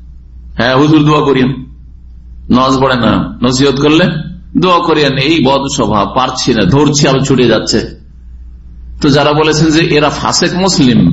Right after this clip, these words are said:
তো এদে-, এদের জন্য আল্লাহ রহমত হইতে পারে। আর যারা বলেছেন যে বেনামাজি হচ্ছে বড় কাফের,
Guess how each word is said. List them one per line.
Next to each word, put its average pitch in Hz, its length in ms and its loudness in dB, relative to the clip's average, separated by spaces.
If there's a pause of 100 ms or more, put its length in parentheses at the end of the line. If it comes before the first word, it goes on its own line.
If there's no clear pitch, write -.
(100)
তো 87 80 -4 (160)
এদে-, 85 340 2
এদের 143 300 2
জন্য 165 240 0
আল্লাহ 165 200 2
রহমত 160 260 0
হইতে 165 180 2
পারে। 156 180 -2 (720)
আর 151 160 0
যারা 175 220 0
বলেছেন 208 460 2
যে 180 160 2 (540)
বেনামাজি 180 580 2
হচ্ছে 170 320 0
বড় 151 240 2
কাফের, 139 380 -2